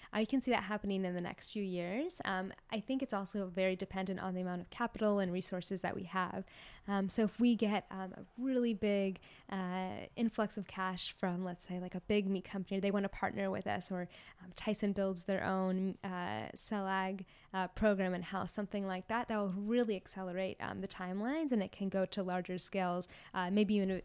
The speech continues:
just a few years after those kind of initial launches. Um, and I actually f-, see that being the future. I don't see the field working at kind of a, in a slower s-, pace for, like, twenty years. That's just generally not how, you know, new industries start.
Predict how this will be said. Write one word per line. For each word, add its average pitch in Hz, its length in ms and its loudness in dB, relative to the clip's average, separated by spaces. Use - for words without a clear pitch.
just - 180 -2
a 185 40 -4
few 190 180 -2
years 185 260 2
after 180 300 -4
those 180 240 0
kind 185 180 -4
of 175 60 -2
initial 180 360 -2
launches. 185 640 -2
Um, 175 520 -4
and 233 100 8
I 254 120 8
actually - 340 0
f-, 180 160 -8
see - 260 6
that 202 180 6
being 185 140 0
the 185 40 -2
future. 185 320 -2
I 190 60 2
don't 196 200 2
see 190 360 0
the 185 420 -2
field 190 300 0
working 190 320 -2
at 180 200 -4
kind 190 180 -6
of 180 100 -6
a, 180 180 -6
in 196 160 -4
a 185 80 -4
slower 180 640 0
s-, - 340 -2
pace 180 500 -2
for, 180 160 0
like, 175 280 -4
twenty 196 260 2
years. 175 320 -4
That's 196 180 -2
just - 240 -4
generally 190 340 2
not 180 220 -2
how, 180 180 -2
you 185 160 -2
know, 202 80 -8
new 202 220 4
industries 180 520 0
start. - 380 0